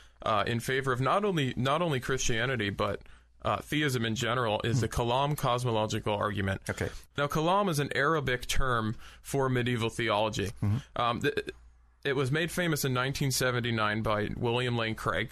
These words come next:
Speaker 1: when he
Speaker 2: Mm-hmm.
Speaker 1: published a book by this title, Kalam Cosmological Argument.
Speaker 2: Mm-hmm.
Speaker 1: But it's originally sourced from a, uh, a Muslim scholastic,
Speaker 2: Okay.
Speaker 1: uh,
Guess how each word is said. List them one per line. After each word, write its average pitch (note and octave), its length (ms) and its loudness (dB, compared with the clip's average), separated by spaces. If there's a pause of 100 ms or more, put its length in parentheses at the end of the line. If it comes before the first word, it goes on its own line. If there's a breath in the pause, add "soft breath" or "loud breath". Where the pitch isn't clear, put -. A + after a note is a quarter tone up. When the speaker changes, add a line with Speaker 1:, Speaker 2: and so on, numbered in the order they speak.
Speaker 1:
when A2+ 140 0
he A2+ 100 0
Speaker 2:
Mm-hmm. - 100 4
Speaker 1:
published B2 300 0
a A#2 60 0
book A2+ 240 -2
by A#2 200 2
this A2+ 200 0
title, A#2 420 0
Kalam A2+ 420 0
Cosmological A2 680 -2
Argument. G#2+ 420 0 (140)
Speaker 2:
Mm-hmm. G#2+ 200 2
Speaker 1:
But B2+ 140 0
it's B2+ 140 0
originally C#3+ 680 0
sourced B2+ 460 2
from A2 460 0
a, G#2+ 360 -2 (400 loud breath)
uh, G#2 200 2 (360)
a A#2+ 120 -2
Muslim B2 440 0
scholastic, G#2 840 -2 (140)
Speaker 2:
Okay. B2 220 0 (180)
Speaker 1:
uh, G2 260 0